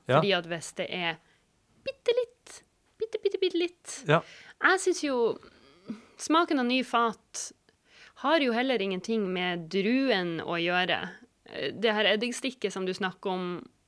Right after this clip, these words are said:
Speaker 2: for eksempel, kan komme av gjærkulturen, det kan komme av temperaturene i vineriet, sånne type ting. Det fatet var kjøpt og betalt, og bu-, druen havnet oppi det. Men litt fatpreg, gamle fat,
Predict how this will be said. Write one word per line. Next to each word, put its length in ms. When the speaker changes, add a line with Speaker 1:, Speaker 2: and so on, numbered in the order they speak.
Speaker 2:
for 120
eksempel, 760
kan 200
komme 400
av 440
gjærkulturen, 720
det 140
kan 120
komme 220
av 60
temperaturene 680
i 80
vineriet, 680
sånne 200
type 120
ting. 200
Det 140
fatet 360
var 100
kjøpt 560
og 120
betalt, 500
og 380
bu-, 140
druen 300
havnet 200
oppi 240
det. 200
Men 340
litt 440
fatpreg, 760
gamle 440
fat, 800